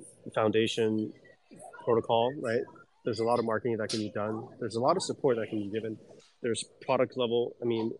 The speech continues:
project specific support. Like, we have our own, uh, you know, grants and investments that we can do on the Orderly side. We have a joint thing with Proximity as well.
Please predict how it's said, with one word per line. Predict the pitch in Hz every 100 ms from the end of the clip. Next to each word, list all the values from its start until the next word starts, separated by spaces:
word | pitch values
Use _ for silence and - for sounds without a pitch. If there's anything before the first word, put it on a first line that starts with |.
| - - -
project | 127 123 123 - -
specific | 113 - 113 113
support. | 110 - 113 113 -
Like, | 110 101 131
we | 127 127 123
have | 123 117 - - _ _ _ -
our | 110 -
own, | 120 120 117 117
uh, | - 110 107 107 107 - - _
you | 120
know, | 104 -
grants | 117 120 120 -
and | 107 110
investments | 107 110 107 120 110
that | - 104
we | 107 110
can | 117
do | 117 117
on | 107
the |
Orderly | 113 113 120 117
side. | 127 123 127
We | 107
have | 101
a |
joint | - 110 110
thing | 113 107
with | 101
Proximity | 104 95 113 107 107
as | 95
well. | 101 107